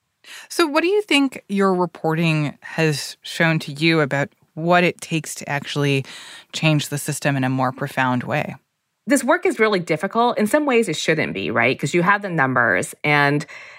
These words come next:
Speaker 2: people just have to acknowledge that systemic racism exists. But that's the difficult part. For a lot of companies, people who are in the majority who have power, typically white people,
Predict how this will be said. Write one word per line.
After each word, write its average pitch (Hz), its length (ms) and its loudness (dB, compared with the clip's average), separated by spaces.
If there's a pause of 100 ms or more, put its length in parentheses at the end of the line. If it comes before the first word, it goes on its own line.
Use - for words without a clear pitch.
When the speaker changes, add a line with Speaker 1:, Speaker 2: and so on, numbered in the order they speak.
(120)
Speaker 2:
people 214 260 2
just 214 160 -6
have 202 120 2
to 175 220 -2 (180)
acknowledge 147 640 0
that - 120 2
systemic 143 460 -2
racism 123 420 -2
exists. - 420 -4
But 185 160 2
that's 214 200 2
the 220 80 -6
difficult 160 420 -2
part. - 380 0
For 165 280 2
a 170 80 0
lot 170 380 2
of 175 200 0
companies, 147 760 0 (800)
people 165 320 -2
who 175 100 -2
are 160 360 4
in 160 280 2
the 151 60 -2
majority 156 640 2
who 160 140 -6
have 151 260 0
power, 156 460 2
typically 160 580 -2
white 143 320 0
people, 131 540 0